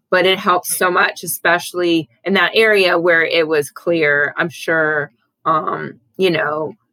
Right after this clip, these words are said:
still had a lot of trees and everything, but I'm sure, like, with winter, like, it would be perfect. So,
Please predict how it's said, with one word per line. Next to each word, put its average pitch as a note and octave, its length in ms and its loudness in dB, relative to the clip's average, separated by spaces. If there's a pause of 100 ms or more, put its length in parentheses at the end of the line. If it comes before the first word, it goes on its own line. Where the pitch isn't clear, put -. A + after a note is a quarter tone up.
still G3 320 2
had F#3 160 2
a F3 80 4
lot F3 160 4
of D#3+ 40 -12
trees A3+ 360 0
and A3 100 2
everything, G#3 580 0
but F#3 120 -2
I'm E3+ 80 -2
sure, F3+ 260 0
like, D#3+ 220 0
with E3 220 -8
winter, F#3+ 420 2
like, E3 320 -4 (640)
it D#3 220 2
would E3+ 160 0
be D#3 200 -2
perfect. - 600 -4
So, C#3+ 540 0